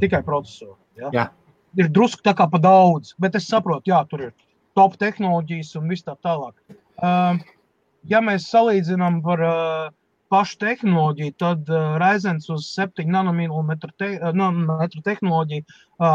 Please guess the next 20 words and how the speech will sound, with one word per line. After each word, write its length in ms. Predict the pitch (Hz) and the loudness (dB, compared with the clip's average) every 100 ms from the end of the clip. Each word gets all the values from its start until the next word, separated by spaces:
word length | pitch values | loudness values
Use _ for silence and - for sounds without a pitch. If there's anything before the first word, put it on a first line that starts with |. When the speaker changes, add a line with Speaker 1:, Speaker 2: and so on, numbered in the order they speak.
| 151 | 2
Speaker 1:
pāries 440 | 180 190 196 160 180 | 4 6 4 0 0
mazliet 400 | 175 165 156 185 | 0 -2 -2 2
vēlāk. 400 | 180 139 120 - | 2 2 -4 -6
Viņš 260 | 165 156 170 | -8 -6 -6
arī 160 | 156 | -6
nepozicionē 1000 | 151 160 175 202 180 147 151 - 143 139 | -4 -2 -2 -2 -4 -6 -10 -10 -10 -12
sev, 300 | - - - | -8 -6 -6
kad 180 | - 120 | -8 -10
ies, 260 | 139 131 - - - - | -10 -10 -16 -20 -12 0
jo 140 | 165 | 4
viņi 160 | 180 160 | 6 4
var 120 | 160 | 2
izspiest 480 | 190 - 156 139 185 | 0 -4 -6 0 4
ārā 240 | 175 156 | 4 4
no 160 | 143 143 | 0 -6
šā 240 | - 165 180 180 | 0 4 4 4
te 180 | 190 196 - | -2 -2 -2
arī 220 | 180 135 | -2 -2
diezgan 440 | 143 131 131 120 127 | -6 -8 -10 -10 -6
daudz 460 | 131 139 131 - | -4 -4 -6 -14